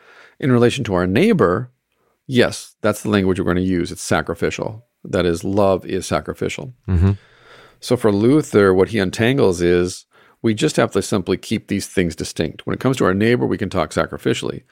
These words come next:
Speaker 1: As Christ sacrificed himself for us, we will sacrifice ourselves for our
Speaker 2: Absolutely, yeah.
Speaker 1: neighbor.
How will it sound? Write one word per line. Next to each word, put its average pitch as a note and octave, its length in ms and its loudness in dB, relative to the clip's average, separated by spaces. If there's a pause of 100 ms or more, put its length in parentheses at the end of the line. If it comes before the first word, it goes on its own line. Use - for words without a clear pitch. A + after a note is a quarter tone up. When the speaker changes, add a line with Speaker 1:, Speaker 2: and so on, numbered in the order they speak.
(240)
Speaker 1:
As F#2 240 -2
Christ G2 340 0
sacrificed F2 440 0
himself F2+ 360 -2
for - 120 -4
us, B2 240 0
we E2+ 80 -2
will - 80 -6
sacrifice - 540 -4
ourselves A2 320 0
for G2+ 80 -2
our C#2+ 60 -2
Speaker 2:
Absolutely, F#2+ 160 -2
yeah. G#2 100 4
Speaker 1:
neighbor. F#2 180 -2